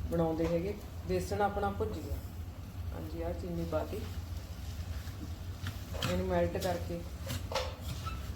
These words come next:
ਵਿੱਚ ਹੀ ਪਾ ਦਾਂਗੇ ਡਰਾਈ ਫਰੂਟ, ਉਹ ਵੀ ਰੋਸਟ ਹੋ ਜਾਣਗੇ ਬਸ ਇਹਦੇ 'ਚ ਗਰਮ ਗਰਮ 'ਚ।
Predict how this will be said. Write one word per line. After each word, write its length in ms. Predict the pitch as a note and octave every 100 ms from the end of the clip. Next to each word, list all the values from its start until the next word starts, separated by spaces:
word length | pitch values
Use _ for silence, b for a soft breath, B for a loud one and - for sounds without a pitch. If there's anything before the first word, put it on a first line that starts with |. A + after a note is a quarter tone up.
| - - - - - - - -
ਵਿੱਚ 260 | G3+ - G#3+
ਹੀ 40 |
ਪਾ 200 | G#3+ G3
ਦਾਂਗੇ 280 | F#3 F#3 F#3
ਡਰਾਈ 340 | E3+ E3 D#3 -
ਫਰੂਟ, 240 | F#3 E3+
ਉਹ 100 | F3+
ਵੀ 140 | F3+ G3
ਰੋਸਟ 360 | F#3 F3 - F3+
ਹੋ 60 | F3+
ਜਾਣਗੇ 320 | F3+ F#3 F#3
ਬਸ 220 | F#3 F3
ਇਹਦੇ 180 | F3 F3+
'ਚ 140 | F3+
ਗਰਮ 240 | F3+ F3 E3+
ਗਰਮ 300 | E3 E3+ E3+
'ਚ। 140 | E3+